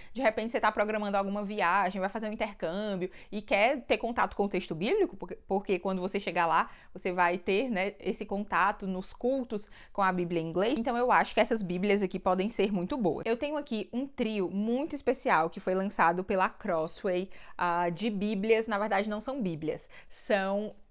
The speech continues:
livros separados da Bíblia, mas eles também têm a Bíblia completa, que ela é bem rechonchudinha. Gente, é, é de uma preciosidade, de uma beleza, assim, sem igual, sem igual mesmo.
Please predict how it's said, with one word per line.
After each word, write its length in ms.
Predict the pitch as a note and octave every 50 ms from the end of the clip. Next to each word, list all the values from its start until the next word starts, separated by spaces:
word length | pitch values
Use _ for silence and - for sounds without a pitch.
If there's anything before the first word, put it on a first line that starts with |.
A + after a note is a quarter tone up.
| -
livros 540 | G#3 G#3 G#3+ A#3+ C4+ C4 C4 C#4+ D4+ C#4+ - -
separados 640 | - - B3 A3+ A#3 D4 C#4 A#3+ G3+ G3 G3 G#3+ G#3+
da 100 | A3 A#3
Bíblia, 300 | C4+ C4+ G#3+ E3+ E3+ E3+
mas 180 | F3+ F#3+ G3 A3
eles 220 | A#3 A#3 A#3 -
também 260 | - C4+ B3+ A#3 A#3+
têm 140 | A#3+ C#4+ C#4
a 80 | C4+ B3+
Bíblia 280 | G#3 G#3+ G#3 A3 A#3+
completa, 640 | A#3 - B3 B3+ D4+ - C4+ A3+ G#3 G3 F3+ - E3+
que 80 | - E3
ela 120 | E3+ F#3+
é 40 | F3+
bem 280 | F3 E3 E3+ F#3 A3+ D#4
rechonchudinha. 760 | D4 C4 - - A#3 B3+ - - D4 B3 - F#3+ E3 D#3 D3+ - - - - - -
Gente, 400 | F#3 G3 A#3+ B3 B3 - - - -
é, 160 | - G#3 C4 - -
é 120 | G#3 A#3
de 80 | A#3+ C4+
uma 140 | C#4+ D4 C#4
preciosidade, 920 | - C4 B3+ A#3+ D4 - - D4 B3+ A3+ G#3 F3+ F3+ F#3 F#3 F#3 F#3+ F#3
de 80 | - G#3+
uma 120 | G3 G3
beleza, 600 | G3 F#3 A3 B3+ C#4 A3+ G3+ F#3 F#3 E3+ F3 D#3+ -
assim, 400 | F#3+ A3+ - - G#3+ G#3 G3 - - -
sem 520 | - - - - C4 A#3+ A#3+ C4+ D4 D#4 - - -
igual, 520 | A#3 C4+ C4+ G3+ F#3 F3 F3 - - - - - - - -
sem 320 | - - - A#3+ C4 D4+
igual 260 | C4+ A3+ G#3+ G#3+ B3+
mesmo. 340 | D4 C4+ F3 D3+ C#3+ D#3+ -